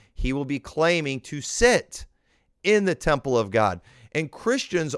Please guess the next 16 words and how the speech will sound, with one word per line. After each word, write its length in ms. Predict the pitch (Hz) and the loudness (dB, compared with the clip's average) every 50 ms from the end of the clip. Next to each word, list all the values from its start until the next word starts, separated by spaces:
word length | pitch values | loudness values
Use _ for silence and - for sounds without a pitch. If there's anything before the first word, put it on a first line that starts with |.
| - - | -2 2
are 220 | 135 135 127 117 | 4 4 4 4
right 580 | 113 147 202 233 190 120 117 123 - - - - - _ _ _ _ - | 4 4 4 4 4 4 0 -6 -12 -12 -14 -14 -14 _ _ _ _ -8
to 160 | - 202 190 | -4 -4 -4
not 400 | 160 147 147 156 190 233 226 - 139 | -2 0 4 4 6 4 4 4 2
recognize 920 | 175 170 - - 151 131 123 123 117 110 107 107 113 131 135 - - - - _ _ - | 2 2 2 0 -4 -4 -2 0 0 2 2 0 -2 -4 -6 -8 -12 -18 -20 _ _ -4
it 140 | 139 147 135 | -2 0 0
as 240 | 123 127 123 117 - | 2 0 0 0 -2
the 100 | 117 113 | -4 -4
temple 320 | - 123 113 98 - 110 | -2 -2 -4 -2 -2 -4
of 140 | 107 98 95 | -4 -2 -2
God, 340 | - 101 98 98 95 98 95 | -2 0 0 0 -2 -2 -4
but 140 | 123 127 | -6 -6
the 80 | - 110 | -6 -8
temple 340 | - - 123 110 - 110 107 | -6 -4 -4 -4 -2 -2 -2
of 80 | 95 | -2
Antichrist, 920 | 95 98 98 95 - 107 101 95 - - 101 95 95 104 135 135 - - | -2 -4 -8 -6 -4 -2 -2 -2 -2 -4 -2 -2 -2 -2 -4 -4 -8 -12